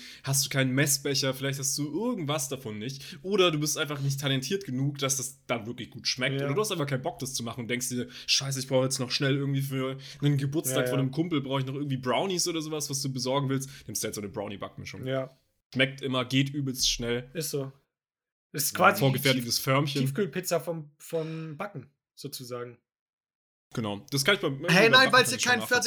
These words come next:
Speaker 3: fertiges Produkt ist. Weil du ja nur eine Tiefkühlpizza tust du in den
Speaker 2: Ja,
Speaker 3: Ofen
Speaker 2: aber
Speaker 3: und dann geht sie
Speaker 2: fertiger.
Speaker 3: auf.
Speaker 1: Ja.
Speaker 2: Okay.
Speaker 3: Da brauchst du noch ein Handrührgerät. Also sorry, das ist,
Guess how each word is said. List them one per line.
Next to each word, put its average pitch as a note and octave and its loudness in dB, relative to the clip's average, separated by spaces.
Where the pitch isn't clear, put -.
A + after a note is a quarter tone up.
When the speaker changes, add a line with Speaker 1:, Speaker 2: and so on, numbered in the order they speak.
Speaker 3:
fertiges G#3+ 2
Produkt G3+ -6
ist. - -6
Weil E3 2
du G3+ 0
ja G3+ 4
nur G#3+ -2
eine E3+ -2
Tiefkühlpizza F#3+ -4
tust - -6
du G#3+ 2
in G3+ 2
den C3 2
Speaker 2:
Ja, D#3+ 2
Speaker 3:
Ofen G#3 0
Speaker 2:
aber E3 4
Speaker 3:
und E3 4
dann F3 4
geht G3 2
sie E3+ -2
Speaker 2:
fertiger. E3+ 0
Speaker 3:
auf. E3+ -4
Speaker 1:
Ja. G#2+ -2
Speaker 2:
Okay. D3 -2
Speaker 3:
Da G3+ 6
brauchst A3+ 2
du A3 0
noch G#3+ 2
ein F3+ -2
Handrührgerät. C3 -2
Also C#3 -2
sorry, E3+ -2
das C#3+ 0
ist, E3+ 0